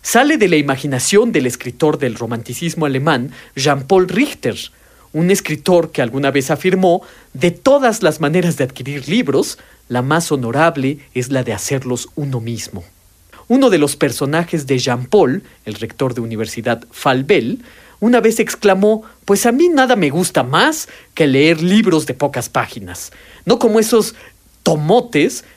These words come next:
que solo pueden abrirse sobre dos grandes sillones". Entonces el rector Falbel propone ante las asambleas académicas la fundación de bibliotecas universitarias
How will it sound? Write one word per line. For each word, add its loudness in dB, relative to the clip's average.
que 0
solo 0
pueden 2
abrirse 0
sobre 0
dos 2
grandes 0
sillones". -2
Entonces 2
el 2
rector 0
Falbel 2
propone 2
ante 2
las 2
asambleas 0
académicas -2
la 0
fundación 0
de 2
bibliotecas 0
universitarias 0